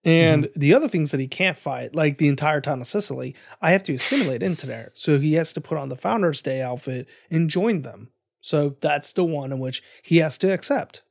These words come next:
Speaker 2: It's, like, about finding that balance. I think he's going, like, too far in one direction by tearing apart his whole kitchen and his bathroom.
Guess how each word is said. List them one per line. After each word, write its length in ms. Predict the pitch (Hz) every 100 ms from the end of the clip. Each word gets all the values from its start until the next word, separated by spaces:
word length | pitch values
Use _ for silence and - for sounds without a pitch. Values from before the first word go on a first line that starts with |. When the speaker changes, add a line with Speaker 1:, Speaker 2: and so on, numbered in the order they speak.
| _
Speaker 2:
It's, 80 | 196
like, 120 | 185
about 420 | 147 156 165 160
finding 260 | 190 202 185
that 200 | 151 131
balance. 380 | 135 131 123
I 60 | 156
think 200 | 170 185
he's 160 | 185 147
going, 280 | 170 160 151
like, 180 | 135 -
too 180 | -
far 340 | 160 - 156 147
in 140 | 131
one 180 | 120 135
direction 420 | 139 143 - 156
by 160 | 127 120
tearing 440 | - 143 139 135
apart 300 | 127 131 127
his 100 | 123
whole 140 | - 120
kitchen 540 | - 135 - 135 131
and 100 | 117
his 140 | 113 104
bathroom. 640 | 127 127 127 143 143